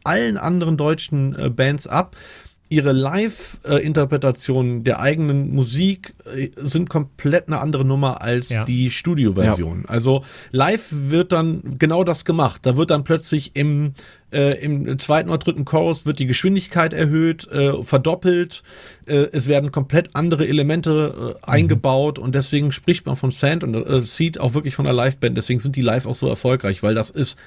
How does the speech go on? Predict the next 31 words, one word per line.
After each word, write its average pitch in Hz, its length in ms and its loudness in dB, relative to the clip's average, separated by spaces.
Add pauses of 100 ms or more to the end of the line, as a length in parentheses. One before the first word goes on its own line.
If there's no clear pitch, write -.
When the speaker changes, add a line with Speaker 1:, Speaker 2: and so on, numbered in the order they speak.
(300)
Speaker 1:
Abriss 135 440 0
pur. 117 400 0
Und 127 180 -2
egal, 147 380 0
was 165 160 -2
ihr 151 80 -2
für 156 100 -2
Musik 147 420 -2
hört, 156 280 0 (360)
äh, 131 360 2
ich - 200 -10
kann 143 220 0
jedem 170 380 2
nur 160 100 -2
sagen, 143 360 0
ihr - 100 -6
müsst 131 160 -2
Speaker 2:
Ja. 131 80 -2
Speaker 1:
einmal 139 180 2
in 135 60 0
eurem 123 200 -2
Leben 123 280 0
ein, 113 320 -2
äh, 107 160 -2
Seed, - 500 -4 (160)
äh, 110 160 -4
Konzert 98 400 -4
erlebt 87 320 -6
haben. - 160 -8
Das - 160 -12
ist, - 340 -12